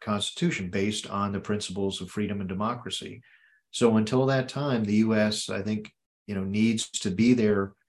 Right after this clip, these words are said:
as an ally, defending our, our ally to enable it to someday reunify the peninsula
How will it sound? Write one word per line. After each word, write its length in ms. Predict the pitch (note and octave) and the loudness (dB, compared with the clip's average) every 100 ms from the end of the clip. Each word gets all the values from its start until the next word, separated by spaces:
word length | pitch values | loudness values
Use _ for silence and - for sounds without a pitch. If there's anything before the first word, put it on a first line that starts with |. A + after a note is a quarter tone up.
| _ _ | _ _
as 260 | G#2+ G#2 G#2 | -4 -2 0
an 80 | G2 | 0
ally, 640 | G#2+ B2+ G#2 F#2 F#2 F#2 - _ _ _ _ | 0 0 0 2 0 -2 -8 _ _ _ _
defending 760 | G2+ F#2 B2+ C#3+ C#3+ B2 G#2 F#2+ _ _ | -4 -2 0 0 2 0 0 -6 _ _
our, 320 | - F#2+ F2+ - | -4 -2 -2 -4
our 220 | F#2 F#2 | -2 -2
ally 480 | F#2 F#2+ F#2 F2+ F#2 F2+ - | -2 -2 -2 -2 -4 -8 -6
to 160 | A2 | -2
enable 520 | G2 G2 A2 A2+ G#2+ G2+ | 0 0 0 2 0 0
it 200 | G2 - | -2 -4
to 120 | F#2+ | -4
someday 720 | - G#2+ G#2 G2 F#2+ F#2+ F2+ | 0 0 0 0 0 0 -2
reunify 680 | F2+ G2 G2+ G2 F2 F#2+ F2+ | -4 -2 0 -2 -4 -4 -4
the 80 | F2+ | -4
peninsula 640 | G2 F#2 F2 F#2 F2+ E2+ | -6 -6 -6 -6 -6 -6